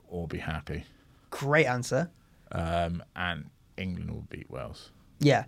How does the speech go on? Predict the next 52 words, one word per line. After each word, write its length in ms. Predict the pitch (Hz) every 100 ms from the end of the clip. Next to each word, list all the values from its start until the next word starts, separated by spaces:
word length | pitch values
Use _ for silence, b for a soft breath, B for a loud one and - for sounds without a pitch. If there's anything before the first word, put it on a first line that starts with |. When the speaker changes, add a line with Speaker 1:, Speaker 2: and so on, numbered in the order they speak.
| b b
Speaker 2:
I'm 140 | 156 165
gonna, 140 | 156
I 60 | 156
would 160 | 156 147
go 260 | 156 151
England 320 | 143 156 165
by, 280 | 156 156 151 139
I 40 |
think 140 | 202
it'll 80 | 196
be 100 | 139
a 40 | 127
decent 360 | 143 139 127
margin. 260 | 127 139 127
I 80 | 135
think 100 | -
England 260 | 147 143 139
by, 120 | 131
like, 160 | 127 -
twelve. 500 | 131 127 156 - - 90
Speaker 1:
Mm. 540 | 82 78 - - - -
Speaker 2:
And 140 | 156
I 40 | 143
think 540 | 143 160 151 147 139
France 680 | - - 151 139 135 131 -
will 320 | 139 139 131
beat 340 | 127 139 131 123
Scotland 500 | - 143 127 135 127
by 140 | 127
about 400 | 123 135 131 123
the 60 | 127
same. 320 | - 135 131
I 20 |
think 240 | 123 127
France 280 | - 139 127
are 40 | 131
gonna 140 | 131
have 80 | 123
too 180 | - 139
much 200 | 135 -
for 100 | 143
them. 200 | 135 127 B B
And 80 |
I 80 | 165
agree 160 | 196 214
with 100 | 139
you. 240 | 151 139 B B B
If 80 | 147
it's 100 | 135
wet 320 | 127 156 190
up 120 | -
there, 300 | - 196 226